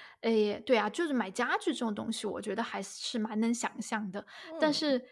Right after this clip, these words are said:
Speaker 1: 你说要刷个墙，而且你还要花至少一千欧来，
Speaker 2: 嗯。
Speaker 1: 嗯，请个工人来给你刷墙，其实会让我觉得就是说，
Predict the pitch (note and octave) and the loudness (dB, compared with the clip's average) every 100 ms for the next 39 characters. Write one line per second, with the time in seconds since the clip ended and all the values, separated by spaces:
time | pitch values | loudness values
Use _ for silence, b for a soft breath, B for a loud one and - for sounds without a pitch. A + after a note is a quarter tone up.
0 | B A3 - E4 F4+ D4 C4+ - F#4 F#4 | B 0 2 0 2 0 0 -4 -4 -2
1 | - - G3+ A3 - A#3 D4 B3 - - | -2 -2 -4 -2 0 0 0 -2 -4 -6
2 | A3 A#3+ A#3+ - A#3+ A#3+ C4 C4 G3+ - | -2 0 -2 -4 -4 -4 -2 -2 -2 -4
3 | A#3+ - - D#4 D#4+ D4 C#4+ C#4 G#3 G3+ | -2 -2 -2 -4 2 4 4 4 0 -2
4 | G#3 G3+ B3 G#3 G3+ - F#3+ G3+ G3+ A#3+ | -4 -4 -2 0 0 -2 -2 -2 2 2
5 | B3+ G#3 G3 G3+ A3 G#3+ - A3 A3+ F#3+ | 2 0 -2 -2 -2 -2 -4 -6 -8 -10
6 | A#3 _ B B B B - D4 F4 F#4+ | -14 _ B B B B -2 0 2 2
7 | F#4 D#4+ G3+ G3 G#3 A#3+ A#3+ C#4 C4+ - | 2 2 2 0 -2 0 -2 -4 -6 -2
8 | B3+ B3 | 0 0